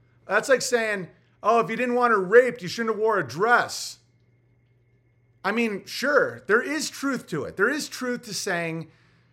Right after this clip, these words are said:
you have to own a little accountability if you go to a bar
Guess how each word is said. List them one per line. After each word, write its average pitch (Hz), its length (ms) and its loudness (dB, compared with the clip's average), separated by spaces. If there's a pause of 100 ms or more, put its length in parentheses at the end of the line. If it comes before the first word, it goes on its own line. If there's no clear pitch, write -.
(280)
you 185 160 -4
have 220 220 2
to 262 120 2
own 220 260 -2
a 208 60 -2
little 190 300 0
accountability 160 800 -2
if 151 120 -8
you 139 80 -10
go 160 220 -2
to 170 140 -2
a 151 60 -2
bar 143 600 -2